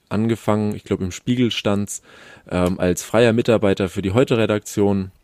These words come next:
und ist dann irgendwann in die Leitungsposition im Fiction-Bereich gekommen, ähm,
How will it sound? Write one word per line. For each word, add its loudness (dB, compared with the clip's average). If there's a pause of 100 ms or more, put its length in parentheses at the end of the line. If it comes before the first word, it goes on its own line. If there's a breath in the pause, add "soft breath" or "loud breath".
(680)
und -2
ist -8
dann 0
irgendwann -2
in -2
die -2
Leitungsposition -2
im -4
Fiction-Bereich -2
gekommen, -2 (680 loud breath)
ähm, 0